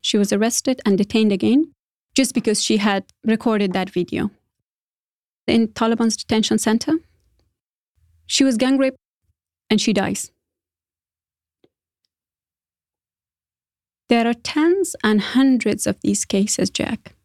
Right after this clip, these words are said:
all across Afghanistan. There are women who are not, who returns back home from Taliban's detention center, and their families disowns them. And some of them are being arrested because they take a poster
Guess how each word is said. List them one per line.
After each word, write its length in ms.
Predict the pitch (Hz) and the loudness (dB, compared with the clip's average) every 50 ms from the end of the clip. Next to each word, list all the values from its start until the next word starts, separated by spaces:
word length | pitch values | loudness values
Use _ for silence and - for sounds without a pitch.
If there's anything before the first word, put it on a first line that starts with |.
| _ _ _ _ _ - - _ | _ _ _ _ _ -20 -20 _
all 180 | - 240 240 220 | -2 0 0 0
across 300 | 208 - - 196 - - | -2 -4 -6 -6 -6 -6
Afghanistan. 720 | 190 - - 202 202 - - - - - - - 233 220 - _ _ _ _ _ _ _ _ _ _ _ _ _ _ _ _ _ _ _ - | -8 -6 -4 -4 -4 -4 -6 -12 -14 -12 -10 -10 -10 -12 -12 _ _ _ _ _ _ _ _ _ _ _ _ _ _ _ _ _ _ _ 0
There 160 | 254 247 247 | 2 2 2
are 100 | 254 254 | 2 2
women 340 | 262 277 320 339 339 320 294 | 2 2 4 4 4 4 2
who 220 | 262 - - 269 262 | 0 0 0 0 2
are 80 | 254 | 2
not, 320 | 247 247 254 262 269 269 - | 2 2 2 0 0 -2 -2
who 140 | - 262 233 | -2 -2 0
returns 500 | 208 233 233 - - 254 254 254 240 - | 0 0 0 0 0 0 0 0 0 0
back 260 | - 233 233 233 - | -2 -2 -2 -4 -2
home 440 | - 220 220 247 277 311 381 392 - _ _ _ _ _ _ _ _ | -2 -2 2 2 2 2 0 -2 -10 _ _ _ _ _ _ _ _
from 200 | - 247 233 214 | 0 0 0 2
Taliban's 440 | 233 247 233 233 220 226 226 226 202 | 2 0 0 0 0 0 0 -2 -2
detention 460 | - - - 226 233 226 - 226 214 | -4 -4 -2 0 0 2 2 0 -2
center, 560 | - - 214 220 233 - - 294 302 339 339 - _ _ _ _ _ _ _ _ _ - | 0 2 2 2 2 2 2 2 2 2 0 -2 _ _ _ _ _ _ _ _ _ -2
and 140 | 226 220 214 | 0 2 2
their 100 | 220 220 | 2 0
families 520 | - - 294 302 311 285 240 226 196 180 | -2 0 0 2 4 4 4 2 0 0
disowns 640 | - 214 214 - - - 220 226 247 254 254 - - | 0 -2 -4 -4 -4 -2 2 2 4 4 2 0 -4
them. 120 | - - _ _ _ _ _ _ _ _ _ _ _ _ _ _ _ _ _ _ _ _ _ _ _ _ _ _ _ _ | -10 -20 _ _ _ _ _ _ _ _ _ _ _ _ _ _ _ _ _ _ _ _ _ _ _ _ _ _ _ _
And 100 | 240 233 | 0 2
some 140 | - 370 339 | 2 2 2
of 140 | 349 311 247 | 4 4 2
them 140 | 262 262 254 | 2 2 2
are 100 | 240 233 | 2 4
being 300 | 220 247 285 285 262 247 | 4 4 4 4 4 2
arrested 500 | 214 190 226 240 - - - 311 311 285 - | 2 2 0 0 -2 -2 -2 -2 -2 0 0
because 640 | 220 226 214 - 240 220 214 208 208 - - - - _ _ _ _ _ | 0 0 0 0 0 0 0 0 -2 -6 -8 -10 -16 _ _ _ _ _
they 100 | - 233 | -2 -2
take 220 | 233 - 302 285 | 0 0 -2 0
a 80 | 285 262 | 0 -4
poster 760 | - - - 339 370 370 - - - - - - - - - | -2 -2 0 0 2 0 0 -2 -4 -4 -6 -4 -6 -6 -8